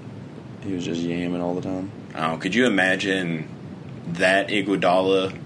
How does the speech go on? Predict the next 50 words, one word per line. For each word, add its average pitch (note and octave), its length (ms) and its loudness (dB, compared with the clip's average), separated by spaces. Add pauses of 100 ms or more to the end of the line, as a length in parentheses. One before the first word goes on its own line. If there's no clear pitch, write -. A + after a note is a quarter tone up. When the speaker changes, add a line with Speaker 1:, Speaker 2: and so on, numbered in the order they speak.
(120)
Speaker 2:
on F2 200 0
that F2 180 4
fast F2 300 4
break F2 240 4
with E2+ 100 -2
LeBron, E2+ 560 0 (180)
the F2+ 100 0
fucking E2+ 520 2
yamming F2 680 0 (140)
Iguodala? F#2 680 4 (1300)
And E2+ 120 -2
not F2+ 220 2
the E2 220 4
fucking, F#2 380 0
"Let G2 100 0
me F#2+ 80 0
just F2 180 -2
lay F2 120 0
it F2+ 60 -2
off E2+ 140 -4
the F2+ 60 -6
backboard," E2+ 500 -2
Iguodala. F#2+ 400 2
Speaker 1:
Yeah. E2 80 -2 (580)
Speaker 2:
Who G2 80 -4
knows? G2+ 260 0
They E2+ 60 -2
may F2 160 2
have F2+ 80 0
won F#2 140 0
another F#2+ 260 0
<laughs> - 20 -2
one. - 540 4
Speaker 1:
Maybe. A2 440 8
That, G2 320 2 (220)
that's G2 180 4
all G#2+ 120 6
they G#2 100 4
needed. A2 360 2 (220)
Speaker 2:
They E2+ 120 0
just F#2+ 180 0
needed F2 300 0
him F2+ 180 -2
to F2 100 -2
be E2+ 140 0
slightly E2 480 0
more E2 220 -2
athletic D#2+ 400 -2
and, D#2 100 -6
like, D#2 140 -6